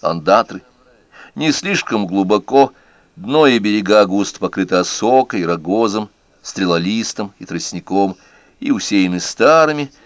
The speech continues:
дуплистыми пнями, немаловажные условия для андатры. На серо-коричневой поверхности воды повсюду виднелись травянистые,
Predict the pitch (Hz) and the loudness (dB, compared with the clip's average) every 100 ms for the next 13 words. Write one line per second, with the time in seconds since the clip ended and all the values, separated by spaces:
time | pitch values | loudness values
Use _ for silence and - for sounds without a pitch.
0 | _ - 87 92 98 - 107 98 - 98 | _ -10 -8 -2 -2 -2 -8 -8 -4 0
1 | 92 90 85 _ _ _ _ - - 117 | 2 0 -6 _ _ _ _ -14 -4 2
2 | 101 87 90 98 131 98 - 90 87 104 | 4 6 4 2 -6 -6 -6 -4 -2 -2
3 | 107 98 92 85 - - _ _ _ _ | -2 -2 0 -4 -4 -20 _ _ _ _
4 | _ _ _ _ _ _ _ _ - 139 | _ _ _ _ _ _ _ _ 0 0
5 | 139 196 190 180 175 196 196 - 107 101 | 2 2 2 2 0 -2 -4 -4 0 0
6 | 98 101 98 101 98 - 104 98 101 98 | 2 2 0 -2 -6 -6 0 2 2 0
7 | 104 180 175 92 85 - 170 107 87 80 | -2 -6 -4 -4 -4 -8 -4 -2 -2 -4
8 | 107 147 104 - 95 90 90 107 151 - | -4 -4 -4 -6 -2 -2 -2 -4 -6 -8
9 | - 139 | -2 -2